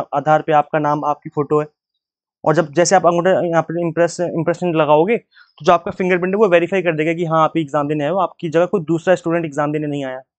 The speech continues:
तो ये वेरिफिकेशन के बाद होलोग्राम चिपका दिया गया था, जबकि यहाँ पे देखा गया कि कुछ जगह पर होलोग्राम क-, जो वो डेटा था, जो इकट्ठा किया गया था उस मशीन के through, वो ख-, खराब हो गया, मतलब वो लॉस्ट हो गया डेटा। So, इस साल एनटीए ने एग्जाम हॉल में बैठने से पहले रजिस्ट्रेशन डेस्क पर एडमिट कार्ड पर होलोग्राम स्टिकर चिपकाए।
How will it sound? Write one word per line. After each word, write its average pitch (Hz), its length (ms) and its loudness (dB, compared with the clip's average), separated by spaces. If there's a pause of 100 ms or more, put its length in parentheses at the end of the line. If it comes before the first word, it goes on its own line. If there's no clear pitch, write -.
(380)
तो 202 80 2
ये 196 40 6
वेरिफिकेशन 196 460 2
के 220 40 4
बाद 220 100 4
होलोग्राम 190 320 2
चिपका 180 280 2
दिया 185 200 0
गया 185 120 0
था, 185 100 -4
जबकि 180 240 -4
यहाँ 170 200 4
पे 170 80 -8
देखा 180 200 0
गया 185 120 -2
कि 190 100 -6
कुछ 196 160 -2
जगह 175 240 4
पर 180 160 2 (600)
होलोग्राम 185 480 2
क-, 170 260 -2
जो 160 440 4
वो 156 120 0
डेटा 160 300 4
था, 214 140 2
जो 185 140 0
इकट्ठा 170 280 -2
किया 175 220 0
गया 165 140 0
था 165 60 0
उस 175 120 0
मशीन 165 320 -2
के 170 100 0
through, 202 240 -2 (640)
वो 220 440 6 (420)
ख-, 180 80 4
खराब 185 320 4
हो 180 80 0
गया, 139 160 -2
मतलब 151 260 0
वो 190 460 2
लॉस्ट 165 360 4
हो 185 60 2
गया 156 100 4
डेटा। 131 280 -2 (520)
So, 165 80 0
इस 165 80 0
साल 208 140 4
एनटीए 202 220 2
ने 220 60 2
एग्जाम 190 260 0
हॉल 190 120 2
में 196 120 -2
बैठने 175 240 -2
से 175 100 -4
पहले 175 200 0
रजिस्ट्रेशन 165 540 -4
डेस्क 160 200 -4
पर 175 80 0
एडमिट 160 300 -2
कार्ड 151 220 0
पर 180 120 -2
होलोग्राम 165 600 -2
स्टिकर 160 280 -6
चिपकाए। 170 380 -4